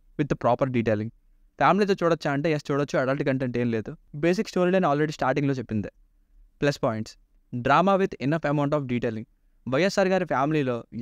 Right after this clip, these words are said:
ఎంతమంది అంటూ ఒక ఫ్లో చార్ట్ వేసి ఎక్స్‌ప్లెయిన్ చేస్తూ స్టార్ట్ చేస్తారు సినిమాని. థింగ్స్ని క్లారిటీగానే ఉంచేలా చూసుకున్నారు. And కాసేపటికి మనం స్టోరీలో ఇన్వాల్వ్ అవుతాం కూడా. లాస్ట్ వన్ అవర్ ఎప్పుడైతే ప్లాన్ ఇంప్లిమెంట్ చేద్దామని చూసారో, అక్కడి నుండి సినిమా గ్రిప్పింగ్‌గా వెళ్ళింది,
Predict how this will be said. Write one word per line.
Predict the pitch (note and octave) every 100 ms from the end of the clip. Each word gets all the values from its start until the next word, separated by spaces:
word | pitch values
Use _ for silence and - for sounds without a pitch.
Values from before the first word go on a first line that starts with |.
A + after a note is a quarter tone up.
| B2
ఎంతమంది | D3+ E3+ E3+ F3+
అంటూ | D#3+ D3+ D#3
ఒక | C#3+
ఫ్లో | - C3 D#3+
చార్ట్ | - D#3+ D#3
వేసి | C3+ C3 C3+
ఎక్స్‌ప్లెయిన్ | A#2+ - D3 C#3+
చేస్తూ | C3 B2+ - C3+
స్టార్ట్ | A#2+ B2+
చేస్తారు | - B2 C3+ C3
సినిమాని. | A2+ A2+ G2+ - _ _ _ _
థింగ్స్ని | E3 F#3 F#3+ G3+
క్లారిటీగానే | C#3 C#3 D#3+ E3+ E3 E3+
ఉంచేలా | D#3 D3 D3
చూసుకున్నారు. | C#3 B2+ C3+ B2+ D#3+
And | C3 B2+
కాసేపటికి | C3 C#3 D3 F3 D3+ B2+ C3 _ _ C3
మనం | C3+ C3+
స్టోరీలో | - D3+ F3 F3
ఇన్వాల్వ్ | C3+ D3 D3+
అవుతాం | C3+ B2 A2
కూడా. | G2+ - _ _ -
లాస్ట్ | B2+ C3+ F#3+ G3
వన్ | E3 D#3
అవర్ | E3+ C#3+
ఎప్పుడైతే | B2+ D#3 D#3+ E3
ప్లాన్ | C3+ C3 C#3
ఇంప్లిమెంట్ | C3+ D#3 D3+ D3+
చేద్దామని | C#3 C3+ C#3 C3
చూసారో, | A#2+ B2 A2 G#2+ _ _ -
అక్కడి | A#2+ D3+ C#3+
నుండి | E3+ D3+
సినిమా | D3 D3
గ్రిప్పింగ్‌గా | B2+ B2 - D3 C3+
వెళ్ళింది, | A2+ G#2+